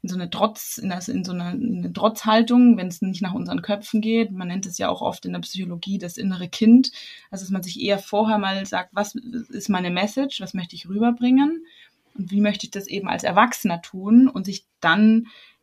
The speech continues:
ähm, in solchen Pitches eben meistens auch nicht alleine begibt. Also ich mache das gerne einfach mit Kolleginnen und Kollegen zusammen,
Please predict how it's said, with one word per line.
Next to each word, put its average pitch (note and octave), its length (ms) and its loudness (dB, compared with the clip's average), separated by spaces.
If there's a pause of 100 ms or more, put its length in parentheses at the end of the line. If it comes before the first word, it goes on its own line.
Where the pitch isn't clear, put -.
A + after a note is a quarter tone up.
(140)
ähm, F#3 440 -6
in A3+ 220 10
solchen G3 480 -2
Pitches - 380 -4
eben F#3+ 360 -6
meistens F#3+ 360 -6
auch - 140 -10
nicht F3 160 -10
alleine E3 360 -2
begibt. - 380 -10
Also F3 160 -6
ich A3 180 0
mache G3+ 220 2
das - 160 -16
gerne G#3 300 2
einfach F#3 340 -6
mit E3+ 160 -10
Kolleginnen A#3 640 4
und F#3 120 -6
Kollegen A#3 500 2
zusammen, A#3 640 8